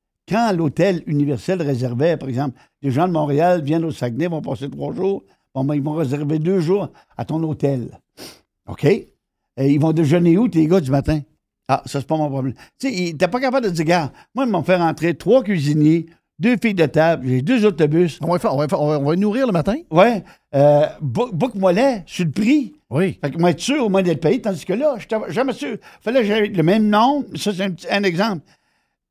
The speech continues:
Speaker 1: Raymond, c'est, ça écoutait, euh, rien. Euh, rien. Ni du cul, ni de la tête. Puis, euh,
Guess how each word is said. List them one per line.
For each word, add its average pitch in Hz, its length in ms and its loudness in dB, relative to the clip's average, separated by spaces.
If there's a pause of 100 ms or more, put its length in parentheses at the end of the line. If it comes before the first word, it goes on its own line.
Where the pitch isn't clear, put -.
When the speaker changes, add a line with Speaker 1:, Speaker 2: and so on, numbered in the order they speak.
(180)
Speaker 1:
Raymond, 247 460 2
c'est, 190 260 0 (360)
ça 180 180 0
écoutait, 214 560 0 (340)
euh, 196 240 6 (220)
rien. 117 400 0 (1400)
Euh, 220 200 4 (140)
rien. 123 340 -2 (1400)
Ni 247 180 0
du 151 160 -6
cul, 226 260 -4
ni 185 80 -6
de 147 60 -4
la 147 100 -2
tête. - 260 -10 (920)
Puis, 147 320 2
euh, 139 420 -4